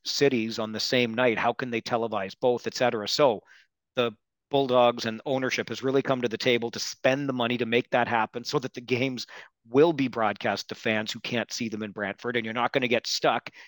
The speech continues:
if you're in Brantford with a Kitchener or a Guelph game, which would probably piss you off. Let's be <laughs> honest about it if your Bulldogs are playing. So that's one part of it. And I also have it on pretty good authority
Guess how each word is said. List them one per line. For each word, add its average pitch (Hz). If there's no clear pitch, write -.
if 127
you're 131
in 117
Brantford 127
with 117
a 110
Kitchener 123
or 104
a 101
Guelph 147
game, 107
which 156
would -
probably 339
piss -
you -
off. 143
Let's -
be -
<laughs> -
honest -
about 110
it 170
if -
your 123
Bulldogs 120
are 104
playing. 107
So 110
that's 156
one 151
part 117
of 107
it. 107
And 127
I 131
also 135
have 123
it 123
on 113
pretty 190
good 185
authority 113